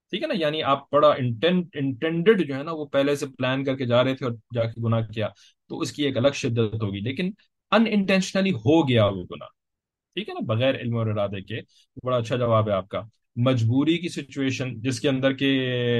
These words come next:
यानी आप स-, फंस गए थे, stuck हो गए थे और, अ, आप निकल नहीं पा रहे थे, तो ये भी एक गुनाह की intensity कम होने की, की सूरत हो सकती है।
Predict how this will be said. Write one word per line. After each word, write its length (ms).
यानी 420
आप 180
स-, 640
फंस 240
गए 260
थे, 200
stuck 300
हो 100
गए 240
थे 200
और, 340
अ, 1000
आप 200
निकल 300
नहीं 200
पा 180
रहे 120
थे, 180
तो 80
ये 160
भी 200
एक 180
गुनाह 220
की 100
intensity 440
कम 180
होने 260
की, 160
की 80
सूरत 320
हो 100
सकती 360
है। 120